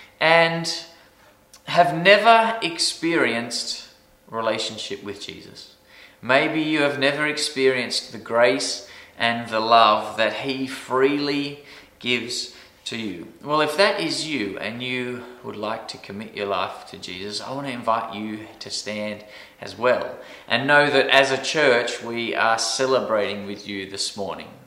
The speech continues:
in the decision you have made. Um, if that is you, there is a button on the screen that just says, "I commit my life to Jesus," and the opportunity for someone to pray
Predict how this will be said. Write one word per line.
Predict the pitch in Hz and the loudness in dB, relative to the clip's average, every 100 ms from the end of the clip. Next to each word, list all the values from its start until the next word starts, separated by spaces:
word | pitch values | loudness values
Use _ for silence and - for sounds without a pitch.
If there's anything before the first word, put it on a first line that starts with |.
| - | -20
in | 104 | -18
the | 98 | -16
decision | 95 - 101 101 95 98 - - - | -14 -12 -12 -12 -14 -16 -20 -20 -20
you | 98 90 | -18 -16
have | 92 | -10
made. | 104 95 90 87 - _ _ _ _ _ _ _ - - - - - | -6 -6 -6 -14 -20 _ _ _ _ _ _ _ -20 -20 -20 -12 0
Um, | 127 135 135 - - - - | 2 2 0 -8 -14 -20 -4
if | 165 165 | -2 2
that | 160 160 | 4 4
is | 165 160 | 4 2
you, | 160 | 2
there | 160 156 | 4 4
is | 156 | 4
a | 139 | 4
button | 135 131 - 110 | 6 6 4 -4
on | 120 120 | -2 -2
the | 113 | -4
screen | - - 113 107 104 | -6 -4 -4 -4 -6
that | 92 | -8
just | 113 110 | -8 -6
says, | 101 101 - | -6 -6 0
"I | 123 127 131 131 - - - | 6 8 8 6 0 -6 -12
commit | - 117 127 123 | -10 -6 -6 -2
my | 123 | 0
life | 113 110 107 110 - | 2 2 0 -2 -8
to | 98 | -14
Jesus," | 95 104 95 - - - 98 | -12 -10 -10 -12 -12 -14 -16
and | 95 | -10
the | 101 | -6
opportunity | 98 - - 104 95 92 | -8 -10 -14 -12 -10 -12
for | 92 95 | -14 -14
someone | - 95 92 92 92 - - - | -12 -12 -14 -14 -14 -18 -20 -16
to | - | -12
pray | 98 - 110 107 107 104 | -12 -4 0 2 0 -4